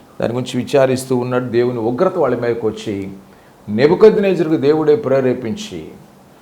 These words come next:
వారిని నెబుకద్నెజరుకి బబులోను చెరకి డెబ్బై సంవత్సరాలు కొనిపోబడేట్టుగా దేవుడే చేసి నెబుకద్నెజరు మోచేతుల కింద వాళ్ళు శ్రమలు అనుభవించినట్టుగా దేవుడే చేశాడు.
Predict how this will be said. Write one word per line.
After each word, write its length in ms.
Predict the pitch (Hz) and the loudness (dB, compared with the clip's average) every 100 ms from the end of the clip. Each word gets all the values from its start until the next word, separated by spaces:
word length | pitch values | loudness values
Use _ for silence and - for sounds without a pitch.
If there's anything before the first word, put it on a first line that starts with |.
| - - | -20 -12
వారిని 360 | 101 113 117 117 | 0 0 0 -2
నెబుకద్నెజరుకి 1040 | 123 135 156 147 143 139 123 123 127 131 104 - - - - - - | -4 0 2 2 0 -4 -4 -10 -8 -10 -12 -18 -20 -20 -20 -20 -8
బబులోను 520 | 98 135 156 165 160 | 4 6 6 4 2
చెరకి 360 | - 143 131 131 | -2 -2 -2 -2
డెబ్బై 300 | 123 127 127 | -2 -2 -4
సంవత్సరాలు 600 | 127 127 127 120 117 104 - - - | -4 -8 -8 -6 -6 -6 -12 -20 -6
కొనిపోబడేట్టుగా 720 | 151 147 143 131 120 110 113 107 | -2 0 0 -2 -2 -4 -6 -6
దేవుడే 420 | 117 123 117 110 - | -4 -4 -4 -6 -8
చేసి 320 | 95 - 95 95 - - - - - - | -12 -12 -14 -14 -20 -20 -20 -20 -10 -4
నెబుకద్నెజరు 680 | 131 160 151 147 139 143 | -2 0 0 0 0 -2
మోచేతుల 680 | 120 117 147 170 - 180 170 | -2 0 2 2 0 0 0
కింద 220 | 156 139 123 | -2 -2 -2
వాళ్ళు 340 | 117 110 104 | 0 0 -4
శ్రమలు 420 | 107 127 131 135 | -6 -6 -4 -2
అనుభవించినట్టుగా 640 | 127 131 127 - 117 117 | -2 -2 -2 -4 -6 -4
దేవుడే 380 | 110 123 143 147 | -2 4 6 8
చేశాడు. 580 | 156 147 143 - 123 | 6 4 -4 -6 -8